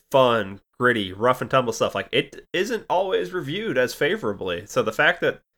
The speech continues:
I see this and it gets a six point five, that tells me it had to have, like, it had to hit an audience and, like, just hit it hard. But I think it could still be higher. I think there's still those, those, those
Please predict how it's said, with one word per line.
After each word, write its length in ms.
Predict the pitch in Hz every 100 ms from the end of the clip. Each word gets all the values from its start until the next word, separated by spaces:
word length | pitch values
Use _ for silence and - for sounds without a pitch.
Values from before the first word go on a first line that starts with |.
| _
I 100 | -
see 220 | 135 - 139
this 320 | 135 175 -
and 80 | 110
it 20 |
gets 140 | 127
a 40 | 95
six 300 | - 147 139
point 280 | - 135 104
five, 400 | 127 160 127 101
that 120 | 110
tells 320 | 151 131 110
me 140 | 127
it 160 | 120 107
had 460 | - 127 135 131 117
to 140 | 107
have, 180 | 104 -
like, 220 | 92 90 _ _ -
it 80 | 98
had 200 | 131 110
to 40 |
hit 120 | 104 110
an 60 |
audience 640 | 95 120 110 92 90 - - _ _ _ 95
and, 140 | 87
like, 180 | 87 87
just 140 | 92 -
hit 100 | 104
it 80 |
hard. 380 | - 110 85 85 _ _ _
But 140 | - 120
I 100 | 104
think 220 | - 95
it 80 | -
could 100 | 98
still 140 | -
be 120 | 98 101
higher. 420 | 92 87 - -
I 60 | 110
think 180 | 127 113
there's 160 | 110
still 200 | - 123
those, 320 | 107 101 -
those, 400 | - 107 - -
those 320 | - 104 -